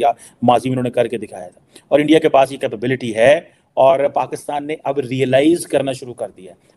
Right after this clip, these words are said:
पाकिस्तान has also started understanding that।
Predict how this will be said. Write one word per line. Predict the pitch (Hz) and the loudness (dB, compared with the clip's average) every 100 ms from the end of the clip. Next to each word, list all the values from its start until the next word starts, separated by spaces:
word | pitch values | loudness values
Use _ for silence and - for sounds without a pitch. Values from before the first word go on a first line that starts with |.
| _ | _
पाकिस्तान | 190 147 156 - 160 160 180 190 _ _ 143 | 0 0 -6 -4 -2 0 0 -2 _ _ 0
has | 156 | 0
also | 147 - 165 180 190 | 2 2 2 2 0
started | 185 - 165 156 175 185 | -4 0 -2 0 -2 0
understanding | 196 208 - 135 123 | 2 2 0 -10 -10
that। | 113 - - | -14 -16 -20